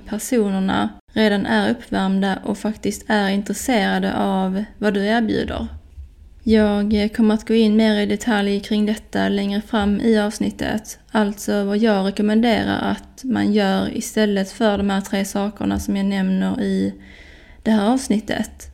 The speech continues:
Men, eh, nu så tänkte jag gå vidare till nästa sak. Ehm, och det är det här med att konstant erbjuda rabatter. Ehm, för det är någonting som jag ser väldigt ofta att företagare,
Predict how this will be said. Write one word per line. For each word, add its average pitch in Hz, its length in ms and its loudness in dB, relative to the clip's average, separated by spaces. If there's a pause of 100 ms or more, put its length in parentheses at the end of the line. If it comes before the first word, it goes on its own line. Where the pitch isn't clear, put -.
(240)
Men, 202 440 2
eh, 196 320 -2
nu 214 520 4 (160)
så - 120 -18
tänkte 208 320 0
jag 185 80 -2
gå 196 60 0
vidare 190 420 0
till 196 220 -2
nästa 214 300 -2
sak. 214 560 0 (640)
Ehm, 190 640 -2 (100)
och 202 100 -2
det 202 340 0
är 190 240 -2 (220)
det 220 100 -6
här 202 180 -2
med 185 260 -4
att - 200 -12
konstant 196 840 -2
erbjuda 190 800 -2
rabatter. 220 800 -4 (880)
Ehm, 196 720 -2 (380)
för 220 160 -2
det 226 60 4
är 226 80 4
någonting 220 340 2
som 208 140 -2
jag 214 100 -4
ser 196 320 -2
väldigt 196 420 -2
ofta 208 440 -4
att 202 180 -4
företagare, 190 920 -2